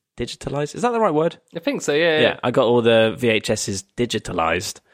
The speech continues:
Speaker 1: for all my family members and put them onto U S B sticks. So this is where this came from, and which is the first time I've seen this. I mean, I, I only saw it recently, but for, before that, I hadn't seen it for over ten years.
Speaker 2: Do you remember this day?
Speaker 1: No. I, I remember bits of it.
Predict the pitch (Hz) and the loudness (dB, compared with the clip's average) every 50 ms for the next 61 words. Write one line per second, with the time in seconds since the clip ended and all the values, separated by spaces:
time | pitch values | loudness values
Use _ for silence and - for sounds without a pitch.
0 | _ _ _ _ _ - - 101 101 98 95 92 92 - 104 98 98 95 92 95 | _ _ _ _ _ -8 -4 -2 -2 -2 -2 -4 -6 -6 -6 -6 -4 -4 -6 -6
1 | 92 90 - - - 117 107 92 - 85 80 - - 92 87 - - - - 64 | -6 -6 -8 -10 -10 -8 -8 -8 -8 -8 -10 -8 -6 -6 -6 -6 -6 -8 -10 -10
2 | - - - - - - - - _ _ _ _ _ _ _ - - 107 107 101 | -10 -10 -12 -12 -12 -14 -18 -18 _ _ _ _ _ _ _ -10 -6 -6 -6 -4
3 | 104 98 95 95 90 87 90 90 - - 92 95 - - - 76 - - - _ | -6 -4 -2 -2 -2 -2 -2 -4 -6 -8 -10 -10 -10 -10 -10 -10 -10 -12 -16 _
4 | _ _ _ _ - - 110 113 - 120 110 113 113 - - - 156 143 - - | _ _ _ _ -12 -8 -8 -6 -6 -6 -6 -6 -8 -4 0 0 0 2 2 0
5 | 127 120 110 107 - 151 139 107 95 110 - - - - - _ _ _ _ _ | 0 0 -2 -2 -2 -2 -2 -2 -2 -4 -4 -6 -8 -10 -12 _ _ _ _ _
6 | _ _ - 107 107 110 107 110 113 - - 110 113 110 107 104 - - 113 101 | _ _ -12 -8 -6 -2 -2 0 0 0 2 0 0 0 0 -2 0 0 0 2
7 | 95 110 117 - - 85 71 87 95 - - - - - 104 107 127 - _ _ | 2 0 0 -2 -4 -6 -8 -6 -4 -4 -4 -4 -6 -6 -6 -6 -8 -10 _ _
8 | - - - 127 123 110 110 110 101 107 107 104 101 - - 104 101 95 - - | -18 -6 -2 0 0 2 2 0 0 0 -2 -4 -4 -6 -6 -4 -4 -6 -6 -4
9 | 110 104 98 - _ _ _ _ _ _ _ _ _ _ _ _ _ - 104 101 | -4 -4 -4 -6 _ _ _ _ _ _ _ _ _ _ _ _ _ -6 -4 -4
10 | 98 95 - 104 98 92 90 90 90 - - - _ _ - - 208 202 196 202 | -4 -4 -6 -8 -8 -8 -10 -10 -12 -12 -14 -18 _ _ -8 -6 -4 -2 -2 -2
11 | 202 208 208 202 196 190 180 180 175 170 - - 196 175 143 113 - - - _ | -2 -2 -2 -2 -2 -2 -2 -2 -2 -4 -4 -2 0 0 0 0 -4 -8 -14 _
12 | _ _ _ _ _ _ - 120 117 113 110 101 90 87 - - 139 156 156 156 | _ _ _ _ _ _ -12 -8 -4 0 0 0 0 -2 -2 0 2 2 4 4
13 | 151 151 151 156 170 165 147 123 117 156 151 - - - 107 92 90 - - | 4 4 2 2 2 0 0 0 2 0 0 0 -2 -4 -2 -2 -4 -4 -6